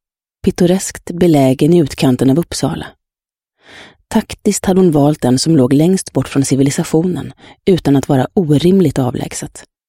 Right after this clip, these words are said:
Mest för att slippa att folk hängde kvar för länge. Hon ville inte behöva vara mer social än hon måste idag. Hon hade trott begravningen skulle bli hanterbar.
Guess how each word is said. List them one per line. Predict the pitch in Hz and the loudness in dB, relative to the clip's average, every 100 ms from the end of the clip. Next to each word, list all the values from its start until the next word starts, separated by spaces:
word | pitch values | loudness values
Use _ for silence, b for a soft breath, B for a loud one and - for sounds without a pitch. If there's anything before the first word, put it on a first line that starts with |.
| _ _ _ _ | _ _ _ _
Mest | 175 175 - - | 0 0 0 -2
för | |
att | 165 | 0
slippa | - 170 151 | 0 -2 -2
att | 147 | -4
folk | - 147 - | 0 -2 0
hängde | 147 147 | -2 -2
kvar | - 147 | -2 -2
för | 135 147 | 0 0
länge. | 147 175 156 - _ _ _ _ _ _ b b b b b | 0 -2 -8 -14 _ _ _ _ _ _ b b b b b
Hon | - 202 | 0 2
ville | 196 202 | 4 4
inte | 202 180 | 2 2
behöva | 175 175 180 | 2 2 2
vara | 208 165 180 | 2 2 4
mer | 160 147 | 4 2
social | - 165 - 151 139 139 | 0 -4 -2 0 2 2
än | |
hon | 139 | 2
måste | 165 190 - 190 | 0 -2 -4 -4
idag. | - - - _ _ _ _ _ _ _ _ _ | -4 -10 -20 _ _ _ _ _ _ _ _ _
Hon | - 160 | -2 0
hade | 156 | 0
trott | - 160 - | 0 -2 -2
begravningen | - 156 156 151 160 160 | 0 2 4 2 2 2
skulle | - 143 | 0 0
bli | 139 | 2
hanterbar. | 135 135 165 120 143 165 - | 0 0 -2 -2 -4 -6 -8